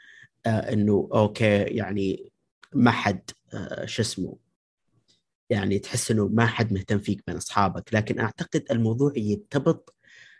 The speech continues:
بالعمر وبالشخصية. أنتوا سنة كم؟ يعني كم أعماركم؟ حلو؟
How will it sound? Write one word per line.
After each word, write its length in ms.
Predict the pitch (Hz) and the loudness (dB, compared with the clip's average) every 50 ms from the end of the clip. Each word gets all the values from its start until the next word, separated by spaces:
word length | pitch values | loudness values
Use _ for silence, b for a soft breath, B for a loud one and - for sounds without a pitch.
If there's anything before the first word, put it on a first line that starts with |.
| b b _ - | b b _ 4
بالعمر 460 | 127 120 - - 147 147 143 135 131 | 4 4 6 6 6 6 6 6 4
وبالشخصية. 680 | 113 110 - - - - - - - - - - - _ _ _ _ _ _ _ _ _ _ _ _ _ _ _ _ _ _ _ _ _ _ _ _ _ _ - | 4 2 0 0 -2 -2 -2 -2 -2 -4 -6 -14 -20 _ _ _ _ _ _ _ _ _ _ _ _ _ _ _ _ _ _ _ _ _ _ _ _ _ _ 0
أنتوا 180 | 139 139 - 127 | 2 2 2 2
سنة 180 | - 131 104 | 2 2 2
كم؟ 160 | 104 - - - - _ _ _ _ _ _ _ _ _ _ _ _ _ _ _ | 2 0 -6 -10 -12 _ _ _ _ _ _ _ _ _ _ _ _ _ _ _
يعني 120 | - 98 107 | -6 -6 -2
كم 240 | 104 123 120 113 104 | 2 4 4 4 4
أعماركم؟ 500 | 95 104 110 101 104 92 92 - - - _ _ _ _ _ _ _ _ _ _ _ _ _ _ _ _ _ _ _ _ | 4 2 2 2 0 -2 -6 -10 -16 -20 _ _ _ _ _ _ _ _ _ _ _ _ _ _ _ _ _ _ _ _
حلو؟ 340 | - 104 107 110 117 - - | -4 0 0 0 0 0 -4